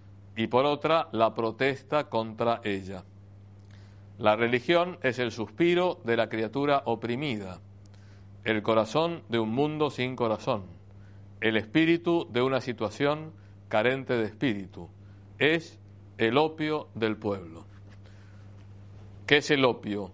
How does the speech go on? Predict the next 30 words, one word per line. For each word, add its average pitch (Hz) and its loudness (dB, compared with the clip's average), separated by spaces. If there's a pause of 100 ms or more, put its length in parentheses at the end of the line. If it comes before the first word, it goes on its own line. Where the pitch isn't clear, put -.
(120)
El 101 -4
opio 120 2
es 120 -4
una 123 0
droga. 107 0 (560)
La 98 -4
droga 107 4
nos 113 -4
hace 113 -2
viajar 131 0 (380)
por 101 -6
mundos 110 -4
increíbles, 165 -2 (400)
al - -14
final 101 -4
termina 104 -2
destruyendo 104 -2 (440)
a - -4
la 101 0
persona 113 -2
humana, 151 0 (600)
pero 113 4
en 117 2
un 120 2
momento 120 2
dado 123 4
puede 113 0 (680)
parecer 113 2
una 120 0
liberación. 107 -2